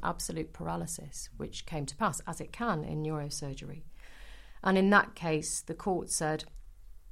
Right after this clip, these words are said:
that the claimant, in a sense, it was a straightforward case because the finding was that the claimant had not been told about it,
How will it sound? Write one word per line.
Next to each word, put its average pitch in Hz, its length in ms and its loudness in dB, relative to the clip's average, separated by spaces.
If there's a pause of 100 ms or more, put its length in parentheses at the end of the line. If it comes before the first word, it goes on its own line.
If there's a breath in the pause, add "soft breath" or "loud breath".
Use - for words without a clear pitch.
(220)
that 185 140 4
the 175 80 0
claimant, 170 560 4
in 156 100 0
a 147 80 -2
sense, 170 280 2
it 151 80 -4
was 143 100 -4
a 139 60 -2
straightforward 175 640 6
case 165 260 0
because 160 240 -4
the - 80 -4
finding 185 560 6
was 160 220 4
that - 100 -8
the 156 80 -4
claimant 160 360 0
had 147 120 -2
not 196 380 6
been 160 160 0
told 151 300 -4
about 135 360 -4
it, 120 280 -6